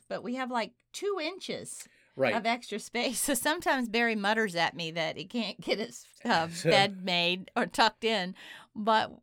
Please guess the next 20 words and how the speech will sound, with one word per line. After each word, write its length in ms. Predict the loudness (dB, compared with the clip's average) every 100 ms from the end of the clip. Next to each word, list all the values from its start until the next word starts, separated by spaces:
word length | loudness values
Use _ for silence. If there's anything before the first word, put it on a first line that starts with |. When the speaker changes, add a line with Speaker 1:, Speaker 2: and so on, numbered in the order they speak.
| _
Speaker 1:
you 100 | -4
know, 280 | 0 0 -2 -10 _ _ _ _ _ _ _ -10
we 240 | -2 0
just 220 | 0 -2 -2
didn't 200 | -2 0
have 180 | 0
a 40 | 0
lot. 240 | -4 -4 -6 -6
So 100 | -4
when 280 | -2 -2 -2
you're 180 | -2 -4 -6 -4
building 420 | -2 -2 0 0
tiny, 420 | 2 0 0 -4
sometimes 640 | -2 -2 0 -2 -2 -6 -10
just 280 | -6 -6 -4
inches 560 | -2 -2 -2 -6 -6 -4
matter. 180 | -4 0
Speaker 2:
That's 140 | 2
right. 240 | 2 0 -2 _ _
So 460 | -4 2 2 2